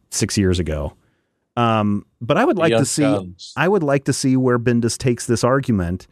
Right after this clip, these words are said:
Speaker 1: and how it plays out. So for me, this book is kind of a thumbs up, and I, and I enjoyed it. I thought the art was fine. I thought the story was fine.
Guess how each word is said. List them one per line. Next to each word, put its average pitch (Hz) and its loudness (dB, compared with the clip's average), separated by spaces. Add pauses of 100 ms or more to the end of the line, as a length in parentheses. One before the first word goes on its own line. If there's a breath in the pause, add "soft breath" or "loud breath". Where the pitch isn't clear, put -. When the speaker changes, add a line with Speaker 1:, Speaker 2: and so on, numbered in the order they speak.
(400)
Speaker 1:
and 120 2
how 123 2
it 117 -2
plays 113 0
out. 190 0
So 120 0
for 139 0
me, 208 2
this 143 0
book 117 -2
is 117 2
kind 120 -2
of 135 0
a 160 2
thumbs 135 0
up, 214 -2
and 104 -4
I, 123 -2
and 117 -2
I 139 -2
enjoyed 165 0
it. 82 -6
I 117 0
thought 143 0
the 110 -2
art 127 2
was 131 -8
fine. 151 -2 (340 soft breath)
I 82 -10
thought 113 -6
the 147 -2
story 175 2
was 80 -6
fine. - -14